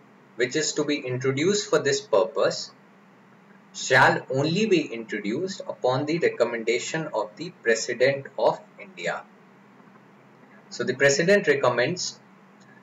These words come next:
that to the Parliament that the boundary of a state can be changed, its area can be increased or decreased. Now this bill that is introduced in Parliament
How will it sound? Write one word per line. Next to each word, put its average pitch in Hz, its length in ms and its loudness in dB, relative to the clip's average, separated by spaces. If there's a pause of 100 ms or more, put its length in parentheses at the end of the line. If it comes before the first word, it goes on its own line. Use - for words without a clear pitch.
(200)
that 156 340 4 (640)
to 147 100 -2
the 139 120 -2
Parliament 117 580 6
that - 200 6
the 185 220 -2 (300)
boundary 135 380 6
of 156 160 4
a 131 60 0
state 135 380 0
can - 240 2
be 165 120 -8
changed, 147 400 -4
its - 200 -6
area 123 340 4
can 104 200 0
be 110 120 -2
increased 104 560 -10
or 117 180 4
decreased. - 760 -12 (1500)
Now 170 420 4 (100)
this 208 420 6 (400)
bill 110 280 4 (240)
that 113 320 2 (280)
is 127 240 -4
introduced 135 540 2
in 135 160 0
Parliament 151 680 -2